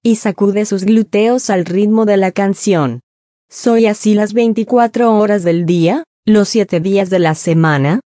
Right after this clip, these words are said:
dice sobre sus movimientos sexys. No pretendo ser así y creo que eso es parte del éxito de la canción. Si tuviera una estrategia real,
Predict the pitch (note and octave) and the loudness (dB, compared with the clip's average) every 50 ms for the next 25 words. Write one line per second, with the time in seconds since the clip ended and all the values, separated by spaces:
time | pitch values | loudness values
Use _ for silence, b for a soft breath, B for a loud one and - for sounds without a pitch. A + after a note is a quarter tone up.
0 | _ _ - F#3+ A#3+ A#3+ - - G3 - - F3+ E3+ F3 E3 - - F3+ E3+ E3 | _ _ -2 -2 -2 0 0 -2 -4 -2 -2 -2 -2 -2 -2 -4 -4 -4 -2 -2
1 | F3 E3+ D#3+ F3+ F3 F3 F#3+ G3 G#3 A3 A3 - A3 G#3+ - - A3 F#3+ D3+ - | -2 -2 0 0 0 0 0 0 0 0 -2 -2 -4 -4 -4 -2 -2 -2 -2 -4
2 | - D3+ C3+ A#2+ - - - - _ _ _ _ _ _ _ _ - G3 G#3+ B3 | -6 -6 -6 -6 -8 -12 -16 -18 _ _ _ _ _ _ _ _ -2 2 2 2
3 | C4+ C4 - C#4+ C4+ C4 - A3 G#3 G#3 G3+ G3 F#3+ - - F#3+ F#3 F#3 F3+ F3 | 2 2 0 0 0 0 2 2 2 2 2 0 -2 -2 -2 -2 -2 0 -2 -4
4 | - - - B3+ C#4 C4+ A#3 - - G3+ G3 G3 G3+ G#3 G3+ - G#3 F#3+ F#3+ G3+ | -4 -4 -2 0 0 0 -2 -2 -2 0 0 2 0 0 0 0 0 0 0 0
5 | G#3+ - G#3+ G3+ F#3+ F#3+ - - G#3 G3+ G3+ G3+ - G#3 G3+ G#3 G#3 G3+ F#3+ F#3+ | 0 0 0 0 0 -2 -2 -2 -2 -2 -2 -2 -2 -2 0 0 0 0 -2 -2
6 | - - A3 G3+ - G3 F3+ G3 G3 F#3+ F#3+ F#3 - G3+ G3 G3 F#3+ - - G3+ | -4 -4 -6 -4 -2 -2 0 0 0 0 0 -2 -2 -2 -2 -2 -2 -2 -2 0
7 | F3 D3+ C3+ A#2+ A#2+ - _ _ _ _ _ _ _ _ _ - - A#3+ A3+ - | 0 0 -2 -4 -6 -10 _ _ _ _ _ _ _ _ _ -8 -4 -4 -2 0
8 | A#3+ A3+ G3+ A3 G#3+ G3+ G3 F#3 F#3+ F#3 F#3 F3+ F#3+ - - E3 D3+ - - F3+ | 0 0 0 2 2 2 0 0 0 0 0 -2 -4 -4 -4 -4 -4 -2 -2 -4
9 | F3 - F#3 E3+ D#3+ E3+ D#3+ D#3+ D#3 D3+ E3 B3 | -2 -2 -2 -2 0 0 0 0 2 0 0 -2